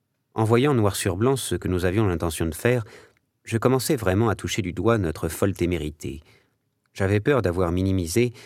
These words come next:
consciemment ou inconsciemment, les dangers que nous allions courir.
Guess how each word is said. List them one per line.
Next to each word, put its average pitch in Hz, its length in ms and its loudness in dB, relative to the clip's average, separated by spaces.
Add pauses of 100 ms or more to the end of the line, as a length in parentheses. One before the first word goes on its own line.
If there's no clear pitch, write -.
(260)
consciemment 92 640 -2 (140)
ou 87 80 -10 (100)
inconsciemment, 85 680 -4 (400)
les 95 140 -4
dangers 98 300 2
que - 80 -2
nous 90 180 0
allions 95 200 2
courir. 71 580 -6